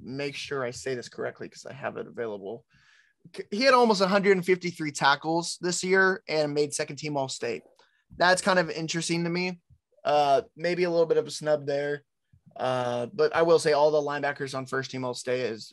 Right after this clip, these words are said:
very, very, very good and had all, all, all of them had, I think, over a hundred and ten tackles. So it's not like it's, they're so far down, but I just saw that. I was intrigued, but, um,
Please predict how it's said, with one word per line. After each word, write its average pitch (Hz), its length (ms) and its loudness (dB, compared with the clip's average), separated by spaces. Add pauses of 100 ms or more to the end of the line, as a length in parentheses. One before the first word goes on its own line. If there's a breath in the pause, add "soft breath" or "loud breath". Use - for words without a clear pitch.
very, 127 240 -2
very, 127 320 -4
very 127 280 -4
good 127 200 -4
and 135 140 -6
had 131 280 0
all, 139 420 4 (480)
all, 170 360 6 (360 soft breath)
all 190 140 4
of 180 60 2
them 180 120 2
had, 175 160 4
I 147 80 6
think, 151 200 -6 (140)
over 156 260 0
a 139 80 2
hundred 143 300 -6
and 139 100 -10
ten 139 180 -6
tackles. 147 460 2
So 139 80 -2
it's 139 160 -4
not 139 160 -2
like 135 200 -4
it's, 123 280 -8 (420)
they're 147 160 -2
so 147 260 2
far 139 260 0
down, 127 320 -6
but 123 160 -4
I 143 140 0
just 143 160 -4
saw 127 180 0
that. 127 200 0
I 120 40 0
was 131 220 -8
intrigued, 131 680 -8 (500)
but, 127 360 -2
um, 123 480 -8